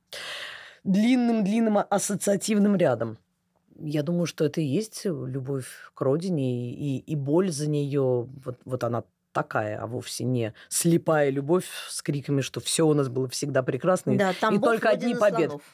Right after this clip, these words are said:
Speaker 1: Вот, именно, да, да. Э, и город контрастов. Поэтому, м, я думаю, что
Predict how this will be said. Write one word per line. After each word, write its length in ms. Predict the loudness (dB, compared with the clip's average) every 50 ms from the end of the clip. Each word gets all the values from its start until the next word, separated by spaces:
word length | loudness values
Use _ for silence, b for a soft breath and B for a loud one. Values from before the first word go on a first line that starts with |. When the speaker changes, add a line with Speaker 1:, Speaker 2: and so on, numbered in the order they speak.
| _ -6
Speaker 1:
Вот, 440 | -2 0 2 4 4 4 2 0 -6 -6
именно, 460 | 0 2 4 4 4 4 2 0 0 2
да, 220 | 2 2 2 2 0
да. 280 | 2 2 0 0 0 B B B B B B -6
Э, 360 | 0 2 2 4 4 4 4 2 B B B B B B B
и 40 | -6
город 240 | 0 0 0 0 0
контрастов. 520 | -2 -2 0 2 2 2 0 0 -4 -8 -8 B B B B B B B B 0
Поэтому, 720 | 2 4 6 6 4 4 2 2 4 4 6 6 4 4
м, 500 | 4 4 6 6 8 8 6 6 4 0 -4 _ _ _ _ _ b b b b b -12
я 200 | -8 -6 -4 -4
думаю, 420 | -2 0 0 2 2 2 2 0
что 840 | -2 -4 -10 _ -8 -4 -2 0 2 2 2 2 0 0 -2 -6 -10